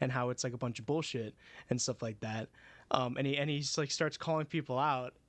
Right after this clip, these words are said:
in, like, the lessons and stuff like that of the stuff they're teaching. Um, <laughs> uh, and also, it has a bunch of,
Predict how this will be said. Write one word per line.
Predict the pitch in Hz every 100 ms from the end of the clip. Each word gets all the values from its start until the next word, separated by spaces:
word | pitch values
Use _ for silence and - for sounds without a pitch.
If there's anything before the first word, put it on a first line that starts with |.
| -
in, | 151 147 151
like, | 139 139
the | 123
lessons | 131 156 139 131 123
and | 131
stuff | - 135
like | 131 127
that | 127
of | 123
the | 123
stuff | - 139 -
they're | 120
teaching. | - 147 - 113 117 - - - - - - -
Um, | 123 120 120 123 139 - - - - -
<laughs> | - - - _ _ -
uh, | 131 131 139
and | 147
also, | 156 - 165 151 139 - _ _ _ _ _ _ _ _ _ _ _ _ _ _ _ _
it | 170 147
has | 156 160
a | 156
bunch | - 143 156 -
of, | 156 135 135